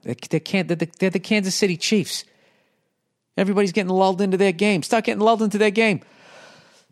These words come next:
Uh, I don't know shit. All right, that's it. Go fuck yourselves. I'll check in on you on Thursday. I have a huge guest, a huge drummer guest on Thursday. I'm teasing it, all right, who has a brand new book out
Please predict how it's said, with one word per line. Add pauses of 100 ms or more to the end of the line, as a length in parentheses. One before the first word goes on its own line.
(240)
Uh, (1400)
I
don't
know
shit. (120)
All
right, (180)
that's
it.
Go
fuck
yourselves.
I'll
check
in
on
you
on
Thursday.
I
have
a
huge
guest,
a
huge
drummer
guest (320)
on
Thursday.
I'm
teasing
it, (240)
all
right,
who
has
a
brand
new
book
out